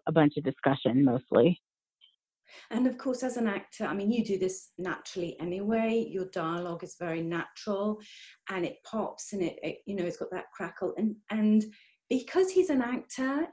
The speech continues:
Speaker 2: he's gonna be reading a lot of scripts. He's read a lot of scripts. He's been in a lot of shows.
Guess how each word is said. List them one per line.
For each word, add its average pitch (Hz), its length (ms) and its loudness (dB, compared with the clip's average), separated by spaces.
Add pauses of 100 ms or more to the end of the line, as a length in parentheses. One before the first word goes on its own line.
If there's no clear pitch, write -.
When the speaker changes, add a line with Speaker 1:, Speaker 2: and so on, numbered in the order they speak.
Speaker 2:
he's 302 280 0
gonna 294 160 2
be 233 120 0
reading 226 280 2
a 208 40 0
lot 196 160 -2
of 185 80 -4
scripts. - 600 0
He's 196 180 -8
read 285 140 2
a 339 60 4
lot 320 180 2
of 294 60 -2
scripts. - 680 -6
He's 190 480 -6
been 208 160 0
in 196 120 -2
a 185 40 -6
lot 175 160 -6
of 185 100 -12
shows. 240 540 2